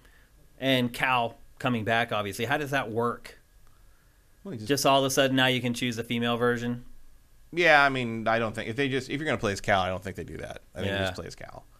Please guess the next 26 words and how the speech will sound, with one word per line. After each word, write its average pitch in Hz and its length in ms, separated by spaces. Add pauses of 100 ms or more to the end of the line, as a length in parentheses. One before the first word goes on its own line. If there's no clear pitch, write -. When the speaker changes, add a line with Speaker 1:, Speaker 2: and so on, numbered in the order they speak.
(360)
Speaker 2:
Um, 92 600
but 120 180
I 127 80
would, 117 140
like, 107 220
it, - 140 (180)
ideally, 120 460
I 110 80
would 107 60
like 104 140
to 107 60
do 104 120
more 98 160
of 90 100
a 92 100
Jedi 95 360
Academy 90 360
thing 95 200
where 90 80
I 90 40
get 92 140
to 95 80
make 90 140
my 87 120
own - 120
character. - 460